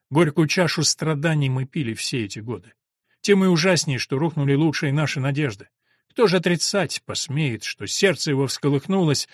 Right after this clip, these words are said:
грудь задышала вольней и быстрее кровь заструилась в час, как впервые сверкнуло лучами новое солнце?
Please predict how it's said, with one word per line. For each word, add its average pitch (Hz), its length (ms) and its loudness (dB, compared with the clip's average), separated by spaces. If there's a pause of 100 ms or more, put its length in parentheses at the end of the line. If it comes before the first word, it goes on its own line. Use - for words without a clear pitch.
(240)
грудь 180 320 6
задышала 160 540 2
вольней 160 500 2
и 127 40 -2
быстрее 147 560 0
кровь 160 340 0
заструилась 139 800 0
в - 120 -18
час, - 460 -2 (240)
как 135 220 -4
впервые 135 800 0
сверкнуло 123 720 -2
лучами 120 520 -4
новое 120 380 -4
солнце? 120 560 -6